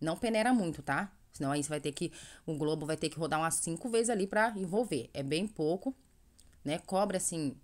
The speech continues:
rasinha a parte de cima. Perceba, eu vou ligar e vou desligar. É bem rápido, porque eu ligo, quando eu desligo, ela automaticamente já vai rodar mais uma vez sozinha antes de parar.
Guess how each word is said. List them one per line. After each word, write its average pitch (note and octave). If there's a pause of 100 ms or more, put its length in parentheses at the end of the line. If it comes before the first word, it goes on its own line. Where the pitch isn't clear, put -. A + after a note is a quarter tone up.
rasinha D3+
a -
parte C3
de C3
cima. A#3+ (800)
Perceba, D#3+
eu -
vou E3+
ligar F#3+
e G#3+
vou F3+
desligar. F3 (1800)
É F3
bem F#3+
rápido, C#3 (680)
porque D#3+
eu G3
ligo, A3+ (300)
quando D4
eu C4+
desligo, F3+
ela F3
automaticamente G3
já F3
vai F3+
rodar F3
mais E3+
uma F#3+
vez F#3
sozinha F#3+
antes F3+
de F3+
parar. G3